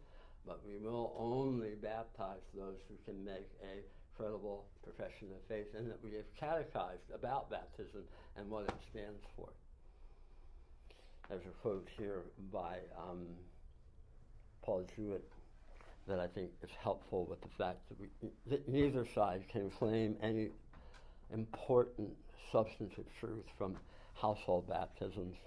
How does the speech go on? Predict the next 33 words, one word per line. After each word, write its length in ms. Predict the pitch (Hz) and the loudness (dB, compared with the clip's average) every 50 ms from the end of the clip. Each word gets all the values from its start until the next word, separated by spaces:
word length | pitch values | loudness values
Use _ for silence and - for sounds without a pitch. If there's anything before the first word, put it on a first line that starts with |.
| - - | 0 2
for 120 | 107 92 | 2 4
their 200 | 95 95 90 - | 4 4 4 6
argument. 520 | - 95 98 104 98 87 95 85 82 78 - - - - - - - - - - - - - - - - - - | 6 6 6 6 4 4 2 2 2 2 -2 -2 -2 -2 -2 -2 -8 -10 -10 -10 -10 -10 -12 -12 -12 -6 4 10
Top 200 | 147 135 131 - | 10 10 10 10
of 120 | 143 127 | 6 6
page 260 | - 143 123 123 117 113 - | 8 8 8 8 6 0 4
seventy-nine, 720 | - 127 127 127 135 131 123 120 123 123 123 120 113 107 98 - - | 8 8 8 8 8 6 6 6 8 8 8 8 6 4 2 4 6
given 280 | 143 139 143 143 127 | 6 8 10 8 8
the 100 | 120 113 - - | 8 4 4 4
symbolic 500 | 131 123 117 127 127 139 139 131 - - | 4 6 10 12 12 12 12 12 10 6
meaning 320 | 117 131 147 151 143 127 | 4 6 8 8 8 6
of 120 | 117 107 107 | 6 4 2
the 100 | 110 104 | 0 2
ordinance, 640 | - 123 139 160 160 143 123 120 123 147 147 147 151 - - - - - - - - - | 6 10 10 10 10 10 10 10 10 10 8 4 -4 -10 -12 -14 -16 -16 -14 -14 -10 -10
we've 120 | - - | -4 4
talked 220 | - 104 101 - | 6 6 6 6
about 300 | 101 82 98 101 92 - | 2 2 4 4 4 4
that, 260 | - 104 110 120 107 - - - - - - - - - - - - - - - - - | 4 6 6 6 4 0 -6 -14 -16 -16 -16 -16 -16 -18 -18 -16 -16 -16 -16 -12 -4 2
died, 280 | 80 87 101 107 104 - 101 - | 4 6 8 6 6 6 6 6
dead 180 | 123 117 117 | 8 8 8
with 220 | 117 117 113 - - | 6 4 0 2 4
Christ, 300 | 117 110 107 110 110 - - - | 6 8 8 8 4 0 -4 4
buried 280 | 110 110 113 113 107 104 | 4 6 6 6 4 2
with 160 | 110 - - | 0 2 4
him, 260 | 113 110 110 101 104 | 4 4 6 4 2
raised 320 | 107 107 107 117 113 - | 2 2 2 0 0 -2
again, 380 | 120 98 110 117 110 110 107 107 - - - - - - - - - - - - | -2 2 2 4 4 4 4 2 0 -6 -12 -12 -12 -12 -14 -14 -14 -10 -2 -2
the 60 | 113 | -2
specifics 640 | - - - - - - 139 135 147 - - - - | -2 -2 -8 -6 2 4 4 4 4 2 2 8 8
of 100 | 120 107 | 8 8
the 100 | 113 110 | 8 4
gospel 480 | 113 123 117 120 113 - - - 104 | 6 6 6 6 4 0 4 6 6
narratives 680 | 104 104 104 110 113 117 123 117 - - 117 113 101 | 8 8 6 6 6 4 4 2 2 4 4 4 4